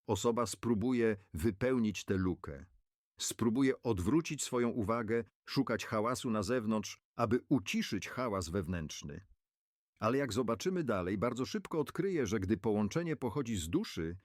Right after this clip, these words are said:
nie ma substytutów, które mogą oszukać serce na długo.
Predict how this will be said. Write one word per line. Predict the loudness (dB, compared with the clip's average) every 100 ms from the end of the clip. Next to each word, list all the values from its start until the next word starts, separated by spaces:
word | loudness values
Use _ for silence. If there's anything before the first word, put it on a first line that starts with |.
| _ _
nie | 0 0
ma | 0
substytutów, | -2 -4 0 0 0 -2 -2 -2
które | 2 4
mogą | 4 2 0 0
oszukać | -2 -2 -2 -4
serce | -2 -2 -2 -2
na | -2
długo. | 0 0 0 -2 -8